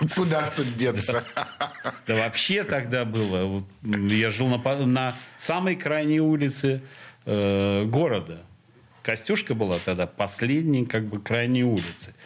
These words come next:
Speaker 2: Овраги, карьеры, хулиганы.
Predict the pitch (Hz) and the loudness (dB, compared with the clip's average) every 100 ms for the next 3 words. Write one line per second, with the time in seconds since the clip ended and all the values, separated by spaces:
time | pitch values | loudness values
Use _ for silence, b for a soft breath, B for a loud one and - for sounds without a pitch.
0 | - - 104 104 117 123 127 123 107 113 | -16 -2 0 2 0 0 0 -2 -2 0
1 | 107 104 95 92 - - 120 117 110 120 | 2 2 0 -4 -10 -2 -2 0 0 2
2 | 131 127 117 110 104 - 120 127 131 110 | 4 2 2 2 0 0 2 2 0 -2
3 | 123 135 135 120 117 110 107 | 0 0 0 0 2 2 0